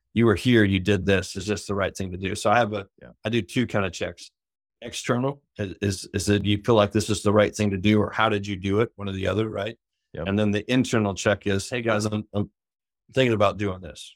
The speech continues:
Speaker 1: What, what, what do you guys think about this? You know, I, I, I feel like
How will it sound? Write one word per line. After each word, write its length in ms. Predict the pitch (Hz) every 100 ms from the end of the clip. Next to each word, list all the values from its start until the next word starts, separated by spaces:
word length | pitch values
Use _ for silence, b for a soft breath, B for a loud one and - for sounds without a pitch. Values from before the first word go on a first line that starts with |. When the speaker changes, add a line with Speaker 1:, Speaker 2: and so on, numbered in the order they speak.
| -
Speaker 1:
What, 220 | 107 -
what, 200 | 110 98
what 140 | 113 127
do 40 |
you 80 | 117
guys 360 | 107 101 95 -
think 240 | 104 98
about 300 | 95 95 -
this? 340 | 92 76 - 98
You 60 |
know, 100 | 98
I, 60 | 101
I, 380 | 98 - - 95
I 20 |
feel 220 | 92 120 107
like 220 | 98